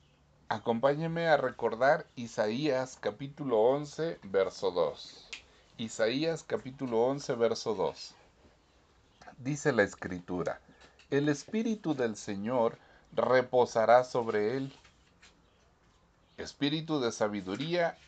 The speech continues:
y de entendimiento, espíritu de consejo y de poder, espíritu de conocimiento y de temor del Señor".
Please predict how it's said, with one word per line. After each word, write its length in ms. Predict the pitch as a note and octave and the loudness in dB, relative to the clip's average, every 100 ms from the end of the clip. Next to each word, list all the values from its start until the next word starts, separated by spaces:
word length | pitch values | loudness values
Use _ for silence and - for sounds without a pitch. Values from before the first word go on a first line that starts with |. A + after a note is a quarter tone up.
| - | -8
y 100 | A#2 | -6
de 120 | G#2+ | -4
entendimiento, 1040 | G2 F#2 F#2+ F#2 F#2 G#2 B2+ B2 - D2 - - _ - - - - | -6 -8 -8 -6 -6 -4 -4 -6 -8 -12 -14 -20 _ -20 -20 -20 -16
espíritu 720 | - - - C3+ C#3+ D#3 D3+ C#3 | -12 -10 -8 -4 -4 -4 -4 -2
de 140 | A#2+ | -2
consejo 960 | G#2+ G#2 G2+ E3+ F#3+ F#3+ G3+ G3+ A2+ - - | 0 0 0 -2 -2 -2 -2 0 0 -6 -8
y 120 | A#2 | -6
de 140 | G#2+ | -4
poder, 520 | G#2 F#2+ F#2 G#2 F2 D#2 - - - _ - _ | -4 -4 0 0 -2 -6 -16 -20 -20 _ -20 _
espíritu 680 | C3 - - D#3 E3+ D#3+ D#3 | -12 -12 -6 -6 -4 -4 -2
de 160 | C3 A#2 | -2 -2
conocimiento 1160 | A#2+ G#2+ G#2 G#2 A2 D#3 F3+ F3 - E3 D#3 - | -2 -2 -6 -6 -4 -4 -6 -8 -6 -4 -6 -8
y 120 | A2+ | -10
de 160 | G2+ G2+ | -6 -8
temor 560 | - F2+ G2 D3 F#3+ G3+ _ _ _ _ _ _ _ - | -8 -10 -4 -4 -4 -10 _ _ _ _ _ _ _ -14
del 260 | G2+ F#2 E2+ | -10 -10 -12
Señor". 500 | - F2 E2+ D2+ | -12 -10 -10 -12